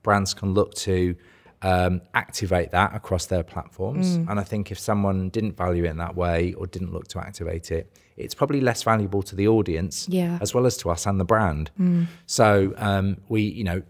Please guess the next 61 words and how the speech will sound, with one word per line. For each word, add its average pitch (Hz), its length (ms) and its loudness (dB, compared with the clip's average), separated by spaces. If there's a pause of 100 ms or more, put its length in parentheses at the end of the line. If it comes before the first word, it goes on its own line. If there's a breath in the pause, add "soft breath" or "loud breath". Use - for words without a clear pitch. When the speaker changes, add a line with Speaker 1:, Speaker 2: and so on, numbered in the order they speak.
(180)
Speaker 1:
it's - 180 -8
the 98 100 -12
same 107 280 0
with, 95 300 -2
with 92 320 -8 (640)
any 120 220 2
offering 95 360 0
that 90 80 -2
we 85 100 -10
bring 90 240 -4
to - 120 -10
market. 87 260 2
If 85 100 2
Speaker 2:
Mm. - 20 -2
Speaker 1:
someone 101 200 -2
doesn't 90 260 -4
value 92 240 0
it - 20 0
in 80 80 -8
the 80 60 -10
same 85 220 -4
way 82 80 -2
we 82 180 -2
do, 73 180 -8
then 80 160 -6
we 80 240 -8 (420)
reserve 82 300 -10
the 80 60 -14
right 76 240 -10
to 76 240 -16 (420)
say 254 120 0
Speaker 2:
It's - 80 -2
Speaker 1:
thank 302 100 8
you, 339 60 2
but - 80 0
no 277 60 8
Speaker 2:
interesting, 180 480 4
Speaker 1:
thanks. 180 100 -2
Speaker 2:
um, 196 400 6 (100)
because 233 240 4
you 262 80 6
see, 294 500 6
you 247 60 2
see 302 200 4
on 262 140 10
sort 233 180 2
of 202 40 -6
social 214 340 4
media 196 240 6
and 180 80 6
everywhere, 180 480 6 (380 loud breath)
uh, 185 320 10
Love 208 180 8
Island 196 300 8
time 185 180 4
of 180 120 4
year 185 160 10
comes 175 260 4
around 175 300 6
and 185 200 2
brands 208 380 8